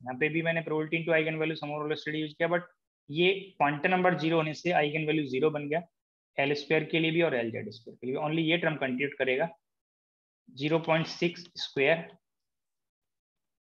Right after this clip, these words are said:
एल जेड स्क्वायर है, एम एच क्रॉस, एम स्क्वायर, एच क्रॉस स्क्वायर। तो प्लेस करेंगे एक्सप्रेशन में,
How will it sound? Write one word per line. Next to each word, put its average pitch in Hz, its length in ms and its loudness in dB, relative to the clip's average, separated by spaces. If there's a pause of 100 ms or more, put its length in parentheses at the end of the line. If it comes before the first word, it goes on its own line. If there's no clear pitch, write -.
(420)
एल 143 160 2
जेड 175 220 6
स्क्वायर 165 300 4
है, 180 160 2 (560)
एम 156 200 2
एच 151 160 -2
क्रॉस, 135 340 2 (120)
एम 160 180 2 (100)
स्क्वायर, 120 380 0 (1400)
एच - 180 0
क्रॉस 120 380 -2
स्क्वायर। - 300 -16 (2250)
तो 135 60 -6
प्लेस - 680 -2
करेंगे 156 300 4
एक्सप्रेशन 151 380 -2
में, 175 180 0